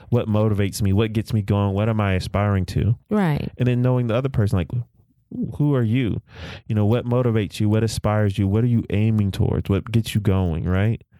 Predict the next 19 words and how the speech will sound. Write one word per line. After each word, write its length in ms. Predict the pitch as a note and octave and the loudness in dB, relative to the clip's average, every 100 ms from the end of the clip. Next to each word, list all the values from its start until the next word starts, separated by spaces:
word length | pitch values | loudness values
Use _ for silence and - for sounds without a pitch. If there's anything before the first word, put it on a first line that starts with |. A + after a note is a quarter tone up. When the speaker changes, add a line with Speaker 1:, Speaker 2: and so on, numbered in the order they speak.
| _ - - - | _ -18 -18 -4
Speaker 1:
And 120 | F3+ | 0
how, 120 | A2 B2+ | 2 0
Speaker 2:
Right. 180 | D#3 E3 | -2 -2
Speaker 1:
how 180 | A#2 | 0
does 120 | C3+ B2 | 0 0
that 140 | - | -2
fit 240 | - G#2+ - | -2 -4 -2
for 180 | G#2 D#2 | 0 2
us, 360 | B2+ - - _ _ | 0 -2 -10 _ _
right? 280 | G2+ A#2+ - - _ | -2 0 -2 -8 _
Speaker 2:
Yeah. 300 | F3 D#3+ D3+ - _ _ - - - - _ - | 2 2 0 -4 _ _ -16 -14 -14 -20 _ -2
Then 160 | F#3+ | 0
there 180 | F#3+ F#3 | 2 2
are 120 | E3+ E3+ | 2 0
other 200 | E3+ E3+ | 0 -2
things 320 | E3 D#3+ D#3 | 0 0 2
that 340 | D#3 D3+ D3 - _ _ _ - | 2 2 0 -4 _ _ _ -2
you 120 | F3 | 0
can 440 | D#3+ D#3 D3 D3 | 2 2 2 0